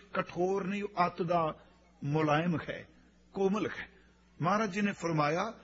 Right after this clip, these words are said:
ਕਿ "ਅੰਦਰੋਂ ਝੂਠੇ ਪੈਰ ਪੈਜ ਬਾਹਰ, ਦੁਨੀਆ ਅੰਦਰ ਫੈਲ,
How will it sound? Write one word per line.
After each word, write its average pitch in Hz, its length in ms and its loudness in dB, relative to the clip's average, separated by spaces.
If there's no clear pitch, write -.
ਕਿ 202 200 4
"ਅੰਦਰੋਂ 190 360 2
ਝੂਠੇ 185 440 -2
ਪੈਰ 180 420 2
ਪੈਜ 170 500 0
ਬਾਹਰ, 170 400 2
ਦੁਨੀਆ 165 640 -2
ਅੰਦਰ 165 280 2
ਫੈਲ, 160 400 -2